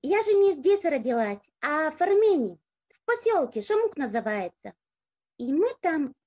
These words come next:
очень дружили. Но потом началась война. Вы знаете? Знаете, да. И нам пришлось уехать в Ганджу.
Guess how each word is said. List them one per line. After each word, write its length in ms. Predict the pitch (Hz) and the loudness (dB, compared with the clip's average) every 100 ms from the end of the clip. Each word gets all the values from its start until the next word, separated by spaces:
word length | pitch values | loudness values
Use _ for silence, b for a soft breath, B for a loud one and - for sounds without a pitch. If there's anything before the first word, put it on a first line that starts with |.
| _ _ | _ _
очень 480 | - 403 381 269 226 | 0 0 -2 -6 -8
дружили. 520 | 208 202 180 175 165 _ _ _ _ _ - | -6 -10 -12 -14 -16 _ _ _ _ _ -8
Но 200 | 269 294 | -4 -4
потом 560 | 240 240 381 427 440 440 _ _ _ _ _ - | -4 -4 0 0 -2 -10 _ _ _ _ _ -10
началась 680 | 254 247 262 262 330 370 - | -10 -8 -8 -4 -4 -6 -10
война. 600 | 254 302 311 220 208 202 _ _ _ _ _ _ | -8 -4 -2 -4 -6 -10 _ _ _ _ _ _
Вы 180 | 214 269 | -8 -4
знаете? 540 | 262 415 440 247 - - _ _ _ _ - | 0 0 0 -4 -12 -20 _ _ _ _ -14
Знаете, 760 | 226 254 254 247 240 - 226 208 | -6 -4 -2 -4 -6 -8 -12 -6
да. 380 | 220 226 226 220 _ _ _ _ - | -4 -4 -4 -10 _ _ _ _ -2
И 320 | 392 415 392 | 2 4 2
нам 520 | 330 359 381 370 269 | 2 0 0 -4 -6
пришлось 600 | - 254 247 285 339 370 - | -8 -8 -6 -2 -2 -2 -8
уехать 680 | - 370 294 262 262 269 247 _ _ - | -4 -2 -2 -2 -4 -8 -12 _ _ -8
в 60 | |
Ганджу. 540 | 277 403 427 403 269 | 0 2 2 2 0